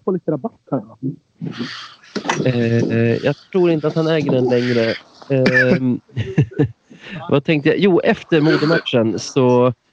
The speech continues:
Speaker 2: messade jag pappa och lillebror och såna och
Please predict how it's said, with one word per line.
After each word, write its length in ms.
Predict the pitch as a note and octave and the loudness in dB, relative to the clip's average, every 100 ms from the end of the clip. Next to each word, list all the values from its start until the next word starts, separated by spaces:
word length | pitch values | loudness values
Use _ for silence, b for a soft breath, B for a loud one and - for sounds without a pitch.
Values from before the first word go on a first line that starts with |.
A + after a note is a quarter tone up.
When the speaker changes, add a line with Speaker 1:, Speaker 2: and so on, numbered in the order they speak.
| _ | _
Speaker 2:
messade 500 | C3+ C3 - F3+ A#2+ | 0 0 -2 0 2
jag 460 | A#2 A2+ G#2 - | 2 2 0 -2
pappa 400 | C#3+ C3 - - | -2 -2 -2 0
och 140 | B2 A#2 | 2 2
lillebror 560 | C3 B2 B2+ C3+ C3 G2 | 2 0 0 0 2 0
och 100 | A2 | 0
såna 400 | B2 A2 G#2+ F#2 | 0 2 2 0
och 480 | - A2 A#2 A2+ | 0 2 2 2